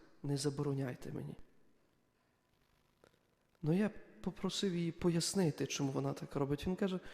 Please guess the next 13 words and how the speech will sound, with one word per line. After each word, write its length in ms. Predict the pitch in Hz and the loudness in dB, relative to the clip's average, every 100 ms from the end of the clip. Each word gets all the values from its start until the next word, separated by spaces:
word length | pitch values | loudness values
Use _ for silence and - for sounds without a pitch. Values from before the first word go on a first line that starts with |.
| - - | -2 2
вона 180 | 185 | 4
каже: 280 | 190 185 180 - - - - - _ _ _ _ _ _ _ _ _ _ _ _ _ _ - | 2 0 -2 -4 -14 -20 -20 -20 _ _ _ _ _ _ _ _ _ _ _ _ _ _ -2
«Мене 240 | 165 202 | 2 6
мама 320 | 196 185 147 139 | 6 6 6 4
так 240 | 139 - | 0 0
навчила. 520 | 139 127 - 143 73 - - - - - - - - - - _ _ - | 0 2 0 0 -2 -4 -12 -20 -16 -12 -12 -12 -14 -20 -20 _ _ 12
Бо 180 | 135 170 | 12 12
ви, 200 | 180 240 | 12 10
каже, 680 | - 165 156 147 170 220 208 - - | 10 10 10 10 8 8 4 -4 -8
священники, 1000 | 196 - 156 - 160 160 165 170 - 202 196 - - - - - - _ _ _ _ _ _ _ _ _ _ _ _ _ _ _ _ _ _ _ _ _ | -2 6 8 10 10 10 10 6 4 0 0 -10 -16 -20 -20 -20 -20 _ _ _ _ _ _ _ _ _ _ _ _ _ _ _ _ _ _ _ _ _
завідувачі 880 | 135 135 139 160 185 190 180 180 - | 0 4 6 4 4 2 2 0 0
тайн 480 | 156 - 156 156 156 - | -2 0 2 4 2 0
Божих. 680 | 143 147 143 - - - | 0 0 0 -6 -10 -14